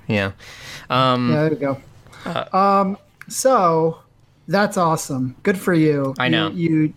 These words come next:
Speaker 2: you survived
Speaker 1: I had a
Speaker 2: a,
Speaker 1: camera.
Speaker 2: another
Speaker 1: I had
Speaker 2: day.
Speaker 1: something all
Speaker 2: A
Speaker 1: the way
Speaker 2: day
Speaker 1: six
Speaker 2: under
Speaker 1: feet
Speaker 2: the
Speaker 1: up my
Speaker 2: knife.
Speaker 1: butt. I guess I would be a,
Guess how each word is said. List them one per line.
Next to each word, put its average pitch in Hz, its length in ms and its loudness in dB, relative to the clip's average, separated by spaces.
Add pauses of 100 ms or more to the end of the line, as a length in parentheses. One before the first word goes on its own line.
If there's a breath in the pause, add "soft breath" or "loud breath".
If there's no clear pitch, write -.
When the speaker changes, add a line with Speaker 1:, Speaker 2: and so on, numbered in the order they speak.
(100)
Speaker 2:
you 165 160 2
survived 170 640 0
Speaker 1:
I 160 60 0
had 139 140 0
a 131 60 -2
Speaker 2:
a, 156 60 -8
Speaker 1:
camera. 156 320 0
Speaker 2:
another 156 100 0
Speaker 1:
I 131 60 0
had 131 160 -2
Speaker 2:
day. - 60 -14
Speaker 1:
something 135 360 -2
all 127 200 2
Speaker 2:
A - 20 -2
Speaker 1:
the 135 80 -4
way 127 160 2
Speaker 2:
day 190 60 -2
Speaker 1:
six 175 220 0
Speaker 2:
under 165 40 -2
Speaker 1:
feet 139 120 0
Speaker 2:
the 127 40 2
Speaker 1:
up - 80 0
my 117 120 -2
Speaker 2:
knife. 107 100 -4
Speaker 1:
butt. 98 180 -2
I 101 80 -2
guess 120 200 -4
I 143 60 2
would 123 100 0
be 120 100 0
a, 107 100 0